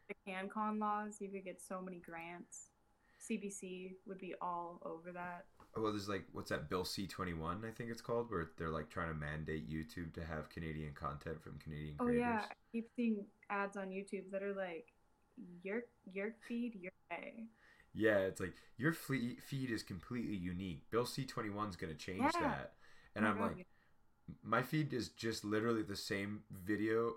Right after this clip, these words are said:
Speaker 2: that's that kid who looks like he fucking smoked pot when he was eight, throwing bikes in a river, recommended over and over and
Speaker 1: <laughs>
Speaker 2: over." I've watched that video, like, once a day for the last ten years, I swear.
Speaker 1: It's a classic. You
Speaker 2: Yeah.
Speaker 1: just can't get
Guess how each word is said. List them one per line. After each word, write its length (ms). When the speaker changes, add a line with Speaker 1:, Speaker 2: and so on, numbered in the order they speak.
Speaker 2:
that's 460
that 320
kid 320
who 120
looks 240
like 160
he 140
fucking 380
smoked 320
pot 260
when 80
he 60
was 200
eight, 240
throwing 240
bikes 320
in 80
a 20
river, 300
recommended 560
over 240
and 120
over 140
and 100
Speaker 1:
<laughs> 80
Speaker 2:
over." 160
I've 100
watched 180
that 120
video, 260
like, 220
once 240
a 60
day 220
for 140
the 80
last 260
ten 200
years, 280
I 80
swear. 400
Speaker 1:
It's 100
a 60
classic. 600
You 140
Speaker 2:
Yeah. 60
Speaker 1:
just 100
can't 140
get 160